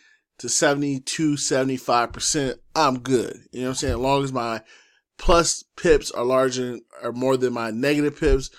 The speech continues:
we definitely win it, okay, people? So just keep that in mind. Always try to strive for making the most pips you can and letting the system go. Make sure your stop loss, your take profit is in there, and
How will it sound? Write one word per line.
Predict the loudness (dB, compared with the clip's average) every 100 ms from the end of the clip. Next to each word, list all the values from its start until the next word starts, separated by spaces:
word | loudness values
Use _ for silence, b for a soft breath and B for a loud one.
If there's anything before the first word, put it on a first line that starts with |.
| b _
we | -8
definitely | 4 4 4 -2 -2 -4
win | -6
it, | -10
okay, | -4 0 0
people? | -2 -8
So | -2 2 2 B B -6
just | -4
keep | -2 0
that | 4 4
in | 2
mind. | 0 -2 -4 b b _
Always | 4 6 6 4
try | 0 0 2 2
to |
strive | 0 0 0 2 0 -4 -10
for | -10
making | -8 -8 -8
the |
most | -8 -8
pips | -10 -10
you | -10
can | -2 0 2 0 -2 b b
and | -8
letting | 0 0 0
the |
system | -2 -4 -4 -2
go. | 2 2 2 -2 b _
Make | -4
sure | 0 0
your | 0
stop | -2 2 2 2
loss, | 0 0 0 -4
your | -6
take | -4 -4
profit | 0 -2 0 -4
is | -4 -2 2
in | 4
there, | 4 4 4 B B B _ -2
and | 2 4 2